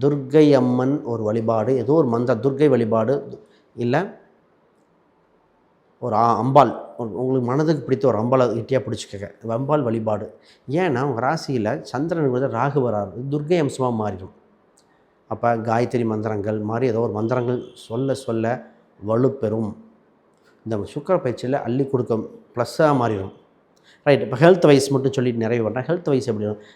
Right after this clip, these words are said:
ஹெல்த் வைஸ் நிறைய இம்ப்ரூவ்மெண்ட் உண்டு. இந்த பழைய உணவுகள் மட்டும் தவிர்த்துருங்க. இந்த ஃப்ரோசன் ஃபுட்டு, ஃப்ரீ, அதை மட்டும் தவிர்த்துருங்க. மத்தபடி பெட்டரா இருக்கும்.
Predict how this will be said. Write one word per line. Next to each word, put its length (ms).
ஹெல்த் 240
வைஸ் 280
நிறைய 260
இம்ப்ரூவ்மெண்ட் 340
உண்டு. 340
இந்த 180
பழைய 280
உணவுகள் 360
மட்டும் 260
தவிர்த்துருங்க. 580
இந்த 140
ஃப்ரோசன் 680
ஃபுட்டு, 420
ஃப்ரீ, 120
அதை 200
மட்டும் 220
தவிர்த்துருங்க. 480
மத்தபடி 480
பெட்டரா 280
இருக்கும். 320